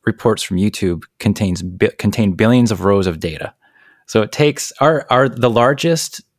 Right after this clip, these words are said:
uh, department we have at AdRev, I believe, is the accounting team because of this <laughs> issue. So they have to go through these files, and we make sure that every penny is accounted for, um, and make sure it goes in the right account, goes in the right earning type.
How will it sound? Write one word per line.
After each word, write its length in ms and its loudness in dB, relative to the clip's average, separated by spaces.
uh, 160 4
department 440 2
we 100 4
have 520 0
at 120 0
AdRev, 300 2
I 60 4
believe, 240 2
is 100 0
the 100 0
accounting 380 -2
team 200 -14
because 320 2
of 120 -2
this 240 -2
<laughs> 0 -
issue. 300 0
So 80 0
they 100 6
have 120 2
to 80 2
go 260 4
through 580 2
these 360 -2
files, 580 0
and 260 -4
we 300 0
make 280 0
sure 180 0
that 180 -2
every 340 0
penny 460 -4
is 120 -6
accounted 360 -8
for, 280 -14
um, 260 0
and 80 2
make 160 0
sure 180 -2
it 60 -2
goes 160 -4
in 80 -4
the 100 -4
right 140 4
account, 380 -2
goes 160 -2
in 80 -4
the 80 -4
right 220 0
earning 220 -4
type. 260 -8